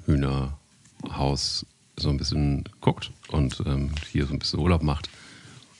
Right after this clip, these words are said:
im Gegensatz dazu. Und, ähm, das, äh, ist eine Win-Win-Win-Situation. Der hat aber auch einen Hund und der ist auch Hundetrainer und dieser Hund ist, sagen wir so, schwierig.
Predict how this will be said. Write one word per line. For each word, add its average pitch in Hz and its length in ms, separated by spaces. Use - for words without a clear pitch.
im 82 160
Gegensatz 73 600
dazu. 69 360
Und, 71 460
ähm, 65 320
das, - 440
äh, 71 300
ist - 280
eine 71 300
Win-Win-Win-Situation. 85 1300
Der - 80
hat 90 60
aber 80 180
auch 69 120
einen - 220
Hund 127 200
und - 160
der - 80
ist 76 180
auch - 120
Hundetrainer 78 560
und 65 300
dieser 69 220
Hund 82 380
ist, - 440
sagen 80 340
wir 98 80
so, 95 400
schwierig. 71 760